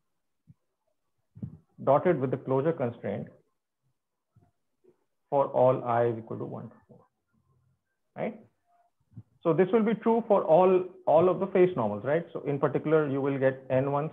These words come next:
square, N one dot N two, N one dot N three plus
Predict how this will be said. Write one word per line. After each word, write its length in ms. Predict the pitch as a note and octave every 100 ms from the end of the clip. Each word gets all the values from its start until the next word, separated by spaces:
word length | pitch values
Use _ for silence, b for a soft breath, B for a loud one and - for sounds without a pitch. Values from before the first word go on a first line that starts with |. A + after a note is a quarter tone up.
| -
square, 340 | C#3+ C#3+ D3 - _ _ _ _ _ _ _ - - _ _
N 220 | C3+ C#3
one 180 | C#3+ C#3+
dot 260 | C#3 C3+ C#3
N 220 | C3 C3
two, 320 | C3+ C3+ C3+ - - - _ - - _
N 180 | B2 C3
one 220 | C3 C3
dot 160 | B2+ B2+ -
N 260 | A#2+ B2 -
three 260 | B2 A#2+ - - _ _ _ _ _ _ _ _ _
plus 180 | B2+